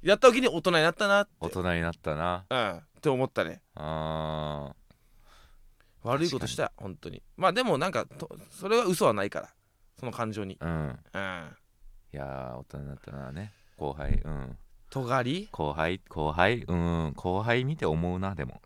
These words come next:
Speaker 1: 何が？
Speaker 2: ほんまに、なんか。
Speaker 1: どういうこと？
Speaker 2: いや、その、ほんまに昔の俺みたいなやつ見たら思いますね。
Speaker 1: な-、な-、いる？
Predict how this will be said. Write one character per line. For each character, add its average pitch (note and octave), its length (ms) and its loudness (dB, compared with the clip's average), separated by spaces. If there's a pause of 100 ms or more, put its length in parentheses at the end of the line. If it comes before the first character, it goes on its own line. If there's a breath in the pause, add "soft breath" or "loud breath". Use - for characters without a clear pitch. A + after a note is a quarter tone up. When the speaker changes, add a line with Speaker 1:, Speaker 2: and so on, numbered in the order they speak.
Speaker 1:
何 A2 180 -4
が？ F#2+ 220 -4 (200)
Speaker 2:
ほ D2+ 60 -8
ん D2 240 -4
ま E2 100 -2
に、 - 220 -10
な C2 120 -6
ん B1+ 80 -8
か。 - 80 -12
Speaker 1:
ど G#2+ 160 0
う G2 40 0
い G2 80 -2
う F#2+ 80 -6
こ G2 80 -10
と？ - 220 -12 (600 soft breath)
Speaker 2:
い E2+ 60 -6
や、 E2+ 100 2
そ F2+ 140 -2
の、 C#2 360 -2
ほ F#2+ 100 -4
ん A2+ 120 -2
ま A#2+ 120 -2
に G#2+ 80 -4
昔 D#2+ 360 -2
の E2 120 -2
俺 G#2 120 -2
み A2 120 -4
た F2 80 0
い C#2+ 40 2
な B1+ 60 -4
や C#2 80 -2
つ - 140 -14
見 - 80 -6
た - 100 0
ら C3 60 -4
思 C3+ 160 -2
い - 20 -2
ま D3+ 140 0
す C3+ 80 -4
ね。 - 20 -4
Speaker 1:
な-、 C3+ 140 4
な-、 B2+ 40 -2
い D#3 160 4
る？ B3+ 80 6